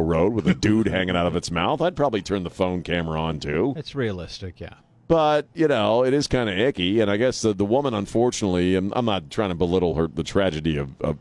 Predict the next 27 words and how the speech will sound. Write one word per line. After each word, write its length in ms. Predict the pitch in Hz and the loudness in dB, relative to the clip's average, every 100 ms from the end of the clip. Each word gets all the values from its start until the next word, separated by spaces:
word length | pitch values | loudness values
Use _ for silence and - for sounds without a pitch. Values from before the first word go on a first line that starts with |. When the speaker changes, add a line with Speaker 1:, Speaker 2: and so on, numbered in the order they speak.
| - | -4
Speaker 1:
her, 140 | 87 | -4
her 160 | 69 76 | -2 -4
family, 460 | - 127 180 95 78 | -2 0 0 -4 -4
but 260 | 76 73 - _ _ _ _ _ | 0 -2 -4 _ _ _ _ _
I 60 | 95 | 0
guess 160 | 131 | 2
she 160 | - 151 | 2 2
was, 260 | 135 98 - | 2 0 -2
had 180 | 98 | -2
some 160 | 107 110 | -2 -4
difficulties 640 | 82 95 113 107 113 110 | -4 -4 -2 0 2 0
with 100 | 107 | -2
the 60 | 104 | -2
law, 600 | 95 90 107 107 107 107 | 2 2 2 2 4 2
and 160 | 104 95 | 0 -4
she'd 220 | 104 101 | -10 -10
spent 240 | - 104 | -4 0
a 40 | 104 | 2
lot 140 | 104 | 2
of 80 | 101 | 0
time 400 | - 90 104 107 | -2 -2 0 0
around 300 | 98 98 98 | 0 0 0
this 180 | 101 - | -2 -2
area 260 | 85 92 101 | -2 0 2
in 80 | 98 | 0
this 180 | 95 - | -2 -4
lake, 520 | 73 71 101 107 | -2 0 -2 -4